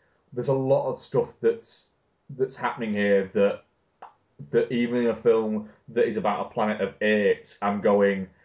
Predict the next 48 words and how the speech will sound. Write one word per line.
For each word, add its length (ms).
this 220
seems 320
a 80
little 260
bit 180
reaching 600
now. 260
It, 180
it, 160
it's 260
reaching 460
the, 220
the 220
sort 200
of 60
the 200
edge 380
of 200
what's, 460
of 100
what's 220
believable 520
for 220
me. 140
And 180
then 340
you 80
get 220
the, 240
the, 220
the, 340
the 220
ending, 420
and 140
it's 120
called 580
Battle 480
for 80
the 80
Planet 300
of 60
the 120
Apes. 400
And 80
then 140
you 60
have 260
this, 140